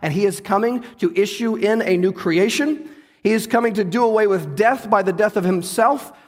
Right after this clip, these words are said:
He is doing, he's gonna do away with sin, and he's gonna usher in the new creation that is coming. And that's part of what is signified. At another level, as we work through this text, we will see the spiritual significance of blindness being taken away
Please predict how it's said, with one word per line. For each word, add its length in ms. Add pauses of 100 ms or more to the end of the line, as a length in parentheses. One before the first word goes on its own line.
(140)
He 100
is 140
doing, 240
he's 140
gonna 120
do 160
away 160
with 140
sin, 240
and 80
he's 160
gonna 100
usher 380
in 240 (340)
the 100
new 140
creation 460
that 100
is 140
coming. 340 (320)
And 120
that's 240 (100)
part 260
of 100
what 160
is 80
signified. 540 (800)
At 120
another 260
level, 280
as 140
we 80
work 260
through 120
this 180
text, 320
we 80
will 120
see 440 (640)
the 80
spiritual 500
significance 720 (540)
of 200
blindness 600 (140)
being 160
taken 260
away 300